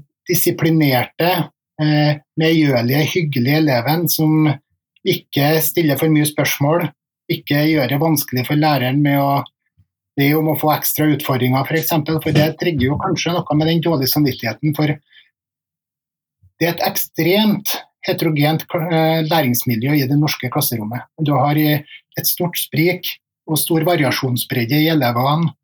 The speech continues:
og deres forutsetninger, forutsetninger,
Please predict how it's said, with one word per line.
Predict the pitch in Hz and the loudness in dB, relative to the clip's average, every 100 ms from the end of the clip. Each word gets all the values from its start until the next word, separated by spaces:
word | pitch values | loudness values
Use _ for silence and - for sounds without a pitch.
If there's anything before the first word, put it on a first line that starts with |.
| _ | _
og | 151 | -2
deres | 156 131 - | 0 0 -2
forutsetninger, | 151 120 - - - 123 131 156 143 _ _ 156 147 143 - | -2 -2 -2 -4 -4 -4 0 -2 -4 _ _ -2 -2 -2 -4
forutsetninger, | 151 127 - 127 - 127 131 151 | -2 -2 -2 -4 -2 0 2 2